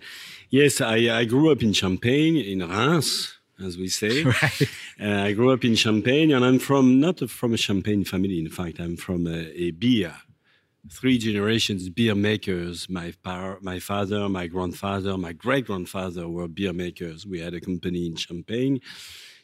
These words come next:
Speaker 1: uh, making beer. So I grew up in this smell of yeast and smell, uh, on bubbles, but, uh, different bubbles in a way.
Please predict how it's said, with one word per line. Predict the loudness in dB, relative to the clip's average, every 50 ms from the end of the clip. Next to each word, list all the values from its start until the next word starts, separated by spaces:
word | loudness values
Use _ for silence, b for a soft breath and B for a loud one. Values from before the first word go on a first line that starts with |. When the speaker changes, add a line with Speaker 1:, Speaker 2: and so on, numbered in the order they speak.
| B _ -14
Speaker 1:
uh, | -10 -10 -8 -8 -6 -6 -4
making | -4 -4 -4 -4 -4 -4 -4 -4 -2
beer. | 0 0 0 0 0 -4
So | -6 -4 -2 0
I | 0 0
grew | 0 2 4 4 4
up | 4 4 4 2
in | 0
this | 0 0 -2 -2
smell | -2 0 0 0 0 0 -2 -2
of | -4 -4 -6 -10 -12
yeast | -12 -12 -8 -6 -4 -4 -4 -6 -8 -12 -12
and | -12 -10 -8 -8 -8 -8 -10 -8
smell, | -8 -8 -6 -6 -6 -6 -6 -8
uh, | -8 -10 -8 -4
on | -4 -4 -2
bubbles, | 0 2 2 2 2 2 0 0 -2 -6 -8
but, | -8 -10 -10 -10 -10
uh, | -16 -14
different | -10 -8 -8 -8 -6 -4 -4 -2 0
bubbles | -2 -2 -2 -2 -6 -6 -6 -6 -4
in | -2 0
a | 0
way. | 0 0 0 -2 -2